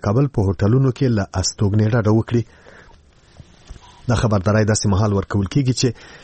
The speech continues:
اسلامي دولت ډلې پر افغانستان د طالبانو له واکمنېدو وروسته د ځینو خونړیو حملو مسؤلیت منلی.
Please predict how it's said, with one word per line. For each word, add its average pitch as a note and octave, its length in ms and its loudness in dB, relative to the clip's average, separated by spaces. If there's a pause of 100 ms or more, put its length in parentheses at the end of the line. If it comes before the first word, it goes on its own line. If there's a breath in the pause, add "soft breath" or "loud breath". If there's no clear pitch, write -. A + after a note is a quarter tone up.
(160)
اسلامي B2 280 0
دولت B2+ 340 2 (100)
ډلې A#2 200 0 (200)
پر A2 180 0 (300)
افغانستان G#2+ 480 0
د A#2+ 60 0 (100)
طالبانو G#2 480 2
له G2 160 2
واکمنېدو F#2 480 0
وروسته C#3 320 0 (380 loud breath)
د - 100 0
ځینو A2+ 240 0
خونړیو A2 640 0
حملو F#2 220 -2 (340 loud breath)
مسؤلیت G#2 480 -2
منلی. A2 320 0